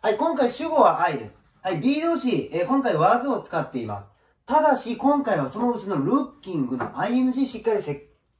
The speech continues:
トでしっかり、えー、囲っといてください。はい、今回wasアイエヌジー。これで今回の新しい文法事項の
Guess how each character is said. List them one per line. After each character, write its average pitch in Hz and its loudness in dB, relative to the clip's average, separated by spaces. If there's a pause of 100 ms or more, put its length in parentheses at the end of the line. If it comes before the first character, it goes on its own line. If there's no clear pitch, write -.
ト 208 4
で 254 2
し 190 -12
っ 147 -14
か 151 0
り、 123 -4 (100)
え 135 -4
ー、 - -
囲 123 -10
っ - -8
と 120 -12
い 107 -12
て 98 -12
く 98 -14
だ 107 -16
さ - -18
い。 - -20 (560)
は 208 0
い、 214 0
今 294 6
回 233 0 (200)
was 185 2
ア 170 2
イ 165 0
エ 156 0
ヌ 139 0
ジ 104 -14
ー。 - -20
こ 254 0
れ 285 2
で 294 0
今 294 0
回 233 2
の 170 0
新 240 2
し 269 0
い - 0
文 190 -4
法 214 2
事 208 -8
項 143 -2
の 165 -2